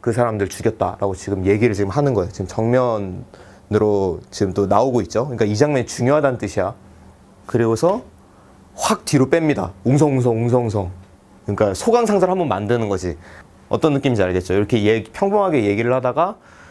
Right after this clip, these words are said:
정면으로 "그 사람들 내가 죽였다"라고 얘기를 하고 확 뒤로 빼가지고 이제 전체적인 이제 분위기 상황을 한번 딱 보여준 다음에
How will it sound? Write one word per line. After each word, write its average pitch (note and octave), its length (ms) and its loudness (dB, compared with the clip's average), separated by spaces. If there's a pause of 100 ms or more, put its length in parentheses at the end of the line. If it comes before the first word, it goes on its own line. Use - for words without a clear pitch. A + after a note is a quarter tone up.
(120)
정면으로 A#2+ 640 0 (220)
"그 A#2+ 120 0
사람들 A2 320 2
내가 F#2 320 -2 (120)
죽였다"라고 F#2 600 -2
얘기를 F#2+ 300 0
하고 - 320 0 (240)
확 F#3 240 -2
뒤로 F3+ 260 0
빼가지고 E3+ 640 0 (400)
이제 G#2 100 0
전체적인 C3 540 2
이제 G#2 100 0
분위기 C3+ 400 0
상황을 E3 560 0
한번 C#3+ 160 -4
딱 - 160 -4
보여준 C3 380 2
다음에 A#2+ 540 0